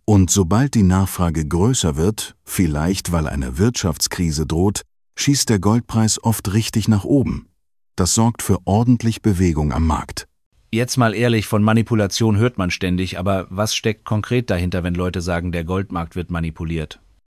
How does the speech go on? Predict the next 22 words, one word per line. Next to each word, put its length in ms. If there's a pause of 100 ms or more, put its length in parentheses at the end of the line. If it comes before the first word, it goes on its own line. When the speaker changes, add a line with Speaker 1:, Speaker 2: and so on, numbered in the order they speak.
(160)
Speaker 1:
Im 160
Grunde 280
geht's 280
darum, 520
dass 340
Einzelne 680
oder 260
Gruppen 360
versuchen, 600 (260)
den 200
Goldpreis 800
künstlich 540
zu 120
beeinflussen. 800 (340)
Das 200
kann 280
durch 220
gezielte 500
Käufe 560
oder 240
Verkäufe 680
passieren 720